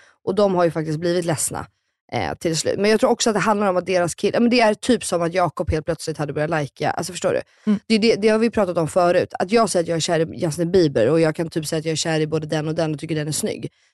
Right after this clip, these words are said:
Speaker 1: För det är jag. Jag är, jag säger att tjejer är snygga, killar är snygga,
Speaker 2: Mm.
Speaker 1: eh, äldre, u-, alltså jag är en sån, jag pratar på det sättet. Jakob gör ju aldrig det. Så
Speaker 2: Nej.
Speaker 1: att om han skulle börja göra det nu, det är klart att jag hade reflekterat och bara,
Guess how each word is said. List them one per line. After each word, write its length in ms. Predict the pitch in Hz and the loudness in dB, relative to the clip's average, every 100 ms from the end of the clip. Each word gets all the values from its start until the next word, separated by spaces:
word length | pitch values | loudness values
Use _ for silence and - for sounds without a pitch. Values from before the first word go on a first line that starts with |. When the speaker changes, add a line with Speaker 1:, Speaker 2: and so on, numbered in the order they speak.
| _ | _
Speaker 1:
För 60 | 185 | -2
det 140 | 185 | 2
är 120 | 165 | 4
jag. 240 | 196 127 135 | 4 2 2
Jag 160 | 170 | 2
är, 140 | 202 165 | 2 0
jag 160 | 185 180 | -2 0
säger 240 | 202 180 | 2 2
att 80 | 165 | 2
tjejer 280 | - 185 185 | 0 0 -2
är 40 | |
snygga, 320 | 175 185 151 | -4 -6 -6
killar 280 | 151 202 180 | -2 -2 0
är 40 | 170 | -4
snygga, 420 | 190 160 151 160 | -6 -6 -4 2
Speaker 2:
Mm. 500 | 214 202 190 180 180 - | 4 4 2 -2 -4 -4
Speaker 1:
eh, 220 | - 202 | 0 2
äldre, 320 | 196 175 175 | 2 2 0
u-, 160 | 190 185 | 0 -2
alltså 140 | 160 190 | 0 2
jag 120 | 185 | 2
är 220 | 190 185 | 2 0
en 120 | 180 | 0
sån, 300 | 151 170 156 - | -2 -2 -2 -4
jag 180 | 180 | -2
pratar 440 | - 208 156 - 196 | 2 2 2 0 -2
på 80 | - | -2
det 120 | 156 | -4
sättet. 400 | - 180 - - _ _ _ | -2 -2 -4 -12 _ _ _
Jakob 380 | - 202 - 202 | 0 2 2 0
gör 120 | 185 | 0
ju 100 | 165 - | 0 -2
aldrig 520 | - 170 156 202 - - | -4 -4 -2 -4 -6 -10
det. 60 | |
Så 60 | - _ _ _ 185 | -12 _ _ _ 0
Speaker 2:
Nej. 80 | 185 | 2
Speaker 1:
att 80 | |
om 60 | 190 | 2
han 200 | 170 196 | 0 -2
skulle 220 | - 214 | 0 0
börja 220 | 196 202 | 2 2
göra 220 | 190 180 175 | 4 2 0
det 120 | 170 | 0
nu, 280 | 220 185 160 | 0 0 -2
det 60 | 180 | -2
är 40 | |
klart 180 | 190 175 | 0 -2
att 80 | 175 | -2
jag 80 | |
hade 120 | 160 160 | -2 -2
reflekterat 640 | 165 175 - 220 - 160 | -6 -8 -6 -6 -6 -8
och 60 | 180 | -8
bara, 180 | 143 | -8